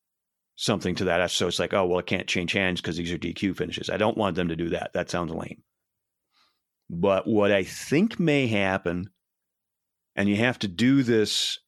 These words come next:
in a way that doesn't sound like a cheap way out. Bottom line, for the prediction, I'm saying M J F wins.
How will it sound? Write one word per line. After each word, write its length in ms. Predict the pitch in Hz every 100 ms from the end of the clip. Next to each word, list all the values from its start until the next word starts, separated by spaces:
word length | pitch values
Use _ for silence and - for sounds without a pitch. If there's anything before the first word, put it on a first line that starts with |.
| _ -
in 140 | 107
a 100 | 101
way 880 | 98 104 110 110 107 101 95 92 87 _ _ _ _ _ _ _ _ -
that 320 | 107 104 110
doesn't 380 | 110 110 104 104
sound 600 | - 107 104 101 95 -
like 360 | 95 92 92 90
a 120 | 92
cheap 340 | - - 87 95
way 260 | 90 85
out. 300 | - - - _ _ _ _ _ _ _ _ _ _ _ _ _ _ -
Bottom 260 | 110 131
line, 160 | 135 113
for 120 | 123
the 60 | 107
prediction, 440 | 113 131 151 127
I'm 120 | 107
saying 280 | 104 117 101
M 100 | 101
J 140 | 95 95
F 120 | 104
wins. 320 | 92 -